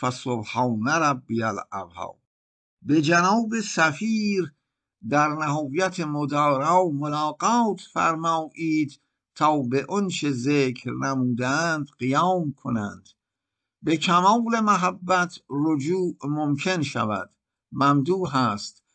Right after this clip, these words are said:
و سکون و وقار منبعث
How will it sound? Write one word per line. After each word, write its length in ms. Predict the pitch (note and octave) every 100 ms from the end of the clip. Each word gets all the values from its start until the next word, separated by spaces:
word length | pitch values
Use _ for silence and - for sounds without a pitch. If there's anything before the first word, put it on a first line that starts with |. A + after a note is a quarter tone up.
| _ _ -
و 140 | B2+
سکون 880 | C#3+ E3 E3 D#3+ G3+ G#3+ F#3+ C#3 B2
و 60 | C3
وقار 840 | D3+ D#3+ D#3+ C#3+ E3 F3+ F#3 D#3+ C#3 B2+
منبعث 840 | C#3+ D3+ C#3+ D3 D3 F#3 -